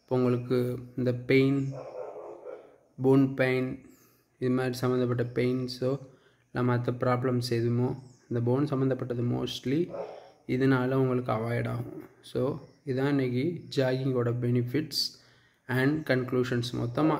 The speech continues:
ஜாகிங்கை பத்தி சொல்லணும்னா அவ்வளோ விஷயம் இருக்கு. இன்னொன்னு main benefit என்ன ஜாகிங்ல அப்படின்னா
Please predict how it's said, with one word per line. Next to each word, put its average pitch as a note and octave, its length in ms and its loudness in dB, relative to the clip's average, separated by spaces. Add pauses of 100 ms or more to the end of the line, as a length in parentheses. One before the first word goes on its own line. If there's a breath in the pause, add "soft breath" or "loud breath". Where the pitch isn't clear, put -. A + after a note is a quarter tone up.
ஜாகிங்கை B2+ 460 2
பத்தி B2 260 0
சொல்லணும்னா B2 400 2
அவ்வளோ B2 240 0
விஷயம் B2 320 0
இருக்கு. B2 460 -6 (360 soft breath)
இன்னொன்னு D3+ 360 4
main C#3 360 6
benefit B2+ 400 0
என்ன A#2+ 200 0
ஜாகிங்ல A#2+ 580 0
அப்படின்னா A2+ 480 -2